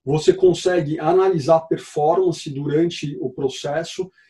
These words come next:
e analisar o que você previu e o que foi, eh, realizado. Eh, sem planejamento, você, no fim do dia, você não vende nem aulas, você vende horas. E,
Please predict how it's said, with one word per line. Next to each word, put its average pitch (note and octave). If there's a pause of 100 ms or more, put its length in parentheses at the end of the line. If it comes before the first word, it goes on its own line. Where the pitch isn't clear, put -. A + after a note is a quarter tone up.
(240)
e E3
analisar F#3
o D#3+
que D#3
você D3
previu E3
e D#3+
o G3
que F#4+
foi, F3
eh, C#3+
realizado. C3+ (580)
Eh, A#2+ (100)
sem -
planejamento, D3+ (1300)
você, D3
no D3+
fim F3
do C3+
dia, A#2+ (760)
você C#3+
não E3
vende D3
nem E3+
aulas, A2+
você B2+
vende C#3
horas. A2+ (580)
E, A#2+